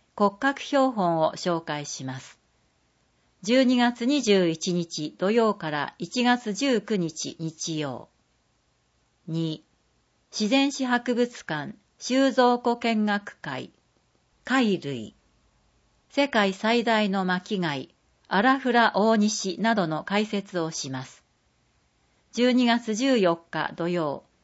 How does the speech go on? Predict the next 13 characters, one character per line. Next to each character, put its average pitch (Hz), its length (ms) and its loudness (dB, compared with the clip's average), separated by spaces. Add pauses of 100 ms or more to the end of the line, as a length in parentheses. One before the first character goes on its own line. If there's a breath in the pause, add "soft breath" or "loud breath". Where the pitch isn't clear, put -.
(140)
十 262 220 0
三 262 300 2
時 175 100 -4
三 208 300 0
十 208 160 0
分 156 320 -8
か 147 140 -8
ら 143 140 -8
十 214 280 2
四 139 240 -8
時。 - 220 -16 (720)
定 214 280 2
員 170 300 -2